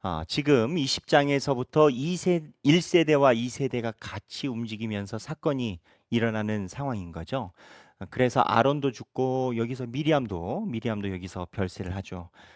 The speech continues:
아주 중요한 사건인데 미리암도 여기서, 어, 별세를 하고 아론도 죽고, 그 다음에 이십일 장에 넘어와서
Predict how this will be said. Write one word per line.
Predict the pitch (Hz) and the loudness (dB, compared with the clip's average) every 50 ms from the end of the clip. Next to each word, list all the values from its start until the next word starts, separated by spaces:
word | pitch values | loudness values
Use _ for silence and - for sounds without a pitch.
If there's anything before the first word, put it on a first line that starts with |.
| _ _ _ - | _ _ _ -12
아주 | - 92 - 98 | -12 -12 -12 -12
중요한 | - - - 113 110 110 104 98 92 | -14 -12 -10 -6 -2 0 0 0 -2
사건인데 | 90 - 107 - - 101 92 92 85 85 82 87 85 82 90 113 147 180 196 190 _ _ _ _ _ _ _ _ _ | -4 -6 -8 -6 -6 -8 -8 -8 -8 -10 -8 -8 -8 -6 -6 -6 -4 -6 -6 -8 _ _ _ _ _ _ _ _ _
미리암도 | - 110 113 110 123 123 120 120 117 107 110 110 110 107 | -6 -4 -2 0 2 2 2 2 2 2 2 2 2 0
여기서, | 95 92 92 98 92 - 117 127 143 151 170 170 - _ _ _ _ _ _ _ _ _ _ - | -2 -2 -4 -6 -4 -2 0 2 2 0 -2 -4 -8 _ _ _ _ _ _ _ _ _ _ -12
어, | 98 98 92 87 | -8 -8 -8 -8
별세를 | - - 101 98 95 - 113 101 101 95 92 | -6 -4 -4 -4 -2 -2 -4 -2 -2 -2 -4
하고 | 95 92 95 - 143 165 147 | -4 -6 -4 -4 -2 0 0
아론도 | 113 98 85 98 101 101 92 104 98 | 0 -2 -4 -6 -8 -8 -8 -10 -10
죽고, | - - - _ _ - 90 85 82 90 123 160 196 196 _ _ _ - - - - - - _ _ - | -12 -18 -20 _ _ -12 -10 -8 -8 -6 -6 -8 -8 -12 _ _ _ -20 -20 -20 -20 -20 -20 _ _ -4
그 | - 131 127 | -2 -2 0
다음에 | - 131 120 120 127 123 123 123 131 139 151 160 165 170 175 180 170 _ - - - - _ _ - | 2 4 4 4 4 2 0 0 0 2 2 2 2 2 0 -2 -4 _ -18 -20 -20 -20 _ _ -2
이십일 | 131 160 170 - 190 165 139 143 147 143 | 0 0 2 0 0 2 4 4 4 4
장에 | 143 - 156 139 143 143 143 | 4 4 4 4 4 2 2
넘어와서 | 139 120 117 110 113 120 123 117 104 95 95 - - 113 101 95 98 110 139 185 240 | 2 2 0 0 0 0 0 2 0 0 0 -2 -2 0 0 0 2 2 0 0 -2